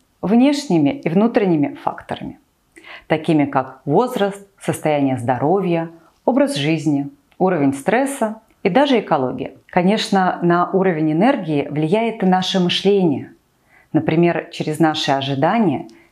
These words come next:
и инструкции к себе, другим людям и миру вокруг. Реальность, как правило, отличается. Мир не живет по нашим правилам. Механизм тут простой.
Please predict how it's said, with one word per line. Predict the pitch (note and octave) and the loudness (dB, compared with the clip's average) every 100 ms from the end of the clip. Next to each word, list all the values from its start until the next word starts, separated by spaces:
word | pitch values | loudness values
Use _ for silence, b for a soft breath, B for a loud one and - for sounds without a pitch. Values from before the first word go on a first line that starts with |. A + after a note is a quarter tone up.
| - | -2
и | D3+ | 0
инструкции | D3 - D#3 - - C3 | 0 -4 -6 -4 -4 -4
к | C3 | -4
себе, | - B2+ C#3+ F3+ G3+ G3 - _ | -6 -2 2 2 0 -8 -20 _
другим | D#3 C#3 C3 C3 | -2 -2 0 2
людям | C#3+ G#3+ F#3 E3+ E3+ B B | 4 2 0 -4 -6 B B
и | C#4 | 2
миру | B3+ B3 A3+ | 4 4 2
вокруг. | F#3+ F#3 D#3 D3+ - _ _ _ b b b b b | 0 -2 -6 -6 -14 _ _ _ b b b b b
Реальность, | A3+ C#4+ D#4+ C#4+ - | 2 4 2 0 -2
как | G#3+ | -4
правило, | - A3 G#3+ G3 F#3+ F#3 - _ | 0 0 2 0 0 -2 -8 _
отличается. | B3+ B3+ D3 - - - - - _ _ _ _ - | -4 -4 -6 -4 -4 -8 -16 -18 _ _ _ _ 0
Мир | A#3+ A#3 | 2 4
не | A3+ | 2
живет | G#3 A3 A#3 | 2 0 0
по | A#3 | 0
нашим | G3 G3 F3+ | 0 -2 -4
правилам. | F3 F#3 E3 B2+ - - _ _ _ _ b b b b b | -2 -2 -2 -8 -12 -16 _ _ _ _ b b b b b
Механизм | F#3 F3+ A#3+ E4+ E4+ B3 | 0 2 2 4 2 2
тут | A#3 A#3 - - _ _ _ _ | 2 0 -4 -20 _ _ _ _
простой. | - A#3 - D3+ - | -2 -2 0 -4 -4